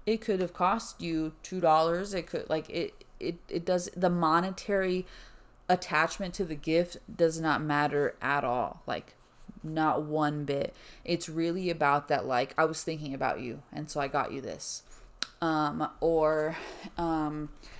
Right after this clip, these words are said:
even just, like, you, you may not have, like, any money at all, and you may not be at the store, but, like, "My birthday's coming up. Let me make you a card or something, like,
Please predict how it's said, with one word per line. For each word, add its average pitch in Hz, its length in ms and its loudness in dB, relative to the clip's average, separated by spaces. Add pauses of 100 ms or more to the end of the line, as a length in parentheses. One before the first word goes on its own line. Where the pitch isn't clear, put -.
(160)
even 240 260 2
just, 202 220 -2
like, 143 380 -2 (1080)
you, 170 240 -4
you 180 140 0
may 196 160 2
not 196 180 2
have, 185 260 0
like, 180 220 6
any 202 200 -2
money 160 340 2
at 156 80 4
all, 202 200 6
and 143 160 -2
you 156 60 -4
may 170 160 -2
not 180 280 2
be 233 160 2
at 185 80 0
the 147 80 -6
store, 143 280 -2
but, 143 140 12
like, 143 380 6 (280)
"My 226 180 2
birthday's 233 440 0
coming 151 340 -4
up. 139 180 -2
Let 190 100 0
me 233 100 -2
make 165 360 -2 (1080)
you 254 220 2
a 247 60 6
card 247 540 6
or 165 80 4
something, 160 360 -2
like, 151 240 -4